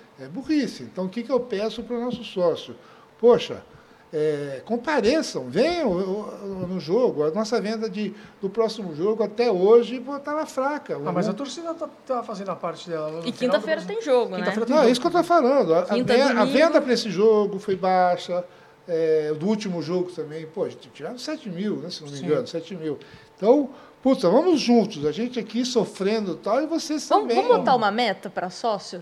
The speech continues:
Speaker 3: até o final do
Speaker 2: Tá
Speaker 3: ano?
Speaker 2: com quanto, Fê?
Speaker 3: Trinta mil, né?
Speaker 2: Quase trinta e quinhentos. A gente podia, então, entrar em sócio rei ponto com,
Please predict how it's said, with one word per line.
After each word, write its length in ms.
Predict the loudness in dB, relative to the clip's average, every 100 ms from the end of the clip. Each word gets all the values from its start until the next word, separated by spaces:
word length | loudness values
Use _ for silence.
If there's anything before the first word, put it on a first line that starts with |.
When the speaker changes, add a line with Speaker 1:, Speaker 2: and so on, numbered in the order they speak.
| -4
Speaker 3:
até 100 | -4
o 20 |
final 260 | -4 -6 0
do 60 |
Speaker 2:
Tá 80 | 4 4 2
Speaker 3:
ano? 100 | -4
Speaker 2:
com 60 | 2
quanto, 360 | 4 4 0
Fê? 320 | -2 0 0 -2 -4
Speaker 3:
Trinta 340 | 0 4 4 4
mil, 260 | 2 0
né? 240 | 0 -4 -6 -12 -18 -20 -20 -20 -20 -20 -20 -20 -20 -4
Speaker 2:
Quase 320 | -2 -2 -4
trinta 280 | -4 -4 -4
e 40 |
quinhentos. 680 | -6 -4 -4 -4 -6 -8 -6
A 80 | -6
gente 200 | -8 -10
podia, 260 | -8 -6
então, 180 | -2 -2
entrar 220 | 0 0
em 60 | 0
sócio 280 | -2 -4 -2
rei 180 | -2 0
ponto 320 | 0 -2 -2
com, 420 | 4 4 4